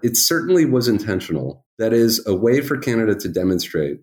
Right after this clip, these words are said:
that it is also willing to play a role in this fledgling coalition of democracies,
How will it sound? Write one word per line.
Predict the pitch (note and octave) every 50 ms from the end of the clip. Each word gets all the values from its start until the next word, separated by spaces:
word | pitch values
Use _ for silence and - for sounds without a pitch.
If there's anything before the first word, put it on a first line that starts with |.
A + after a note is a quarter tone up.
| _ -
that | D#2+ D#2+
it | D#2+
is | D#2+ D#2+
also | F2+ F#2 G2 - - C3+
willing | A#2+ A#2+ A#2 A#2 A2+ A2
to | G#2
play | - - - A2 G#2+
a | A2+ A#2
role | A#2 G#2+ F2+ F2 E2+ E2+ E2+ -
in | E2+ D#2
this | D#2 D2+ -
fledgling | - - G2 G2 F#2 - A#2 A2 G#2+ A2 G#2+ G#2+
coalition | - - G2 G2 G2+ G2+ G2 F2+ - G2 F2+
of | E2+ E2
democracies, | E2 D#2+ D2+ C#2+ C#2+ C#2+ - D2+ D2 - - C#2 C#2 C2+ C2 -